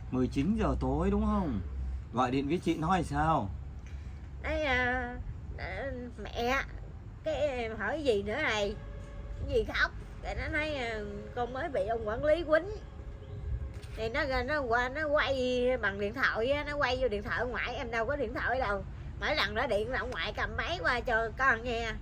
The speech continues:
Speaker 2: Cái thấy cái mặt nó đỏ một cục gì nè, gọi nhỏ tiếp viên kia thì lấy đồ chùi chùi cho nó,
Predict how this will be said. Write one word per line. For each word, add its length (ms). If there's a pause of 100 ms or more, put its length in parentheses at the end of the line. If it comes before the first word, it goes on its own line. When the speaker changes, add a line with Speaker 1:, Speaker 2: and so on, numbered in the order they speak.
(400)
Speaker 2:
Cái 160
thấy 180
cái 100
mặt 220
nó 100
đỏ 320
một 100
cục 220
gì 100
nè, 340
gọi 240
nhỏ 180
tiếp 200
viên 280
kia 320
thì 360 (200)
lấy 260
đồ 260
chùi 220
chùi 220
cho 120
nó, 220